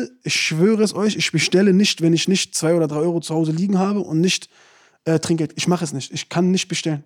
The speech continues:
weil ich mich selber schäme. Weil ich weiß, wie es ist als Lieferant, der, der verdient davon, also der ist auch irgendwo so auf das Trinkgeld angewiesen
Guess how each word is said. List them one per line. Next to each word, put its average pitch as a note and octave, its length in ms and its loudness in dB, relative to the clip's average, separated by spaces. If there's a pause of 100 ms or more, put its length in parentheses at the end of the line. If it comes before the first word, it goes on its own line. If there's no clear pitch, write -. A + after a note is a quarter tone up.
weil D3 100 -4
ich - 120 -4
mich D3 120 -4
selber E3 180 2
schäme. D3+ 380 -2 (360)
Weil C#3+ 120 0
ich C#3 120 0
weiß, F3 320 4
wie F3 60 0
es D#3+ 140 -2
ist A#3+ 260 0
als D#3+ 180 -4
Lieferant, D#3+ 520 0
der, D#3 260 0
der D3 260 -4
verdient G#3+ 440 2
davon, A#3 280 2
also E3+ 160 2
der D#3 240 2 (560)
ist F3+ 140 0
auch - 240 -2
irgendwo G3 260 4
so F3+ 120 4
auf F3 80 2
das - 280 -4
Trinkgeld F3 460 -2
angewiesen G3+ 580 0